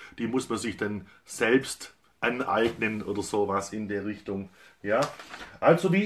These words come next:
entstehen solche Dinge? Ich möchte jetzt nicht ganz explizit tief eintauchen. Dazu ist so ein, so ein Livestreaming eigentlich in der Regel nicht optimal gedacht.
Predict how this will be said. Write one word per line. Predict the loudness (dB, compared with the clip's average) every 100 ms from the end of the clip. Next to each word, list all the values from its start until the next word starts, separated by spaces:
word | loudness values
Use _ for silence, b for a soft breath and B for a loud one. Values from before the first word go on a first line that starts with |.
| 2
entstehen | 0 6 8 8 6
solche | 6 4 4 0
Dinge? | 2 2 2 0 -8 _ _ _ _ _ _
Ich | -10 0
möchte | 2 4 6
jetzt | 4 4
nicht | 2 2 4
ganz | 2 2
explizit | 2 0 2 2 2 0 0 -4 B B -8
tief | 2 2 4 0 0
eintauchen. | 4 4 4 6 6 6 4 0 -2 -10 _ _ _ _ -20 -14 4
Dazu | 8 8 8 6
ist | 6 6
so | 8 8
ein, | 6 0 B B B
so | 4 6
ein | 8
Livestreaming | 10 10 8 6 2 4 4 4
eigentlich | 4 4 4
in | 0
der | 0 4
Regel | 6 6 2
nicht | 4 2 2 -2
optimal | -2 0 -2 2 4 6 4
gedacht. | 2 2 4 4 2